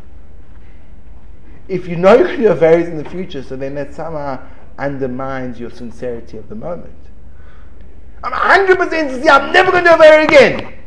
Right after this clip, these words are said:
except tomorrow." So that, that's a joke. That's a joke. So there's kind of like, pe-, you say people, pe-, I've heard people, they say, "I asked the Gadol and he said,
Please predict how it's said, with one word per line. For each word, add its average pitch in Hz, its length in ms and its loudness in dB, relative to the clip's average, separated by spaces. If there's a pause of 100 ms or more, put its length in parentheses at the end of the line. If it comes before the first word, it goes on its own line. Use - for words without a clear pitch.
(100)
except - 240 -8
tomorrow." 92 260 -10 (1400)
So 156 200 -6
that, 185 160 -8 (180)
that's 147 260 -6
a 180 40 -12
joke. - 380 -2 (680)
That's 156 160 -10
a 196 60 -10
joke. 170 240 -2
So 147 100 -10
there's 147 140 -8
kind 190 260 -6
of 165 60 -4
like, 156 200 -4 (480)
pe-, 190 100 -8
you 185 100 -8
say 185 200 -4
people, 185 260 -8
pe-, 160 140 -10
I've 139 120 -8
heard 160 220 -10
people, 143 340 -10
they 123 120 -12
say, 131 160 -12
"I 127 340 -8
asked - 260 -12
the 151 80 -12
Gadol 156 380 -8
and 139 140 -10
he 127 60 -12
said, 165 360 -8